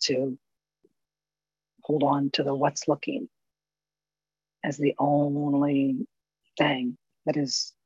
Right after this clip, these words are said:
being looked at, being looked with at itself. Even when we put on our best attempt at level-headedness, we're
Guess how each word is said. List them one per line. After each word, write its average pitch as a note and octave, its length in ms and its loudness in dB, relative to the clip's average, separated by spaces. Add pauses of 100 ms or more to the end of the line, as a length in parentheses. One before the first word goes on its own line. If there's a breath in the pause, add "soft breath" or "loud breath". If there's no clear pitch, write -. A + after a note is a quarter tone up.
(1300)
being D3+ 220 2
looked D3 300 0
at, - 200 -4 (1700)
being C#3+ 300 2
looked D3 280 -4
with D#3 240 0 (240)
at - 240 0 (360)
itself. C#3 440 -2 (1200 loud breath)
Even F3+ 320 8
when E3 140 8
we D#3 140 6
put E3+ 200 2
on D#3 200 6
our C#3+ 160 0 (100)
best E3+ 320 4
attempt D#3 460 0
at C3+ 120 -4
level-headedness, D3 1120 0 (1080 loud breath)
we're D3 140 -4